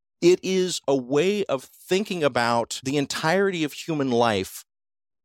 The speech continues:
in economic terms or under the umbrella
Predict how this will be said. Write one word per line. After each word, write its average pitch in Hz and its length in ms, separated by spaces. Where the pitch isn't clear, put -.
in 139 220
economic 135 720
terms 85 540
or 127 220
under 170 240
the 151 180
umbrella 135 640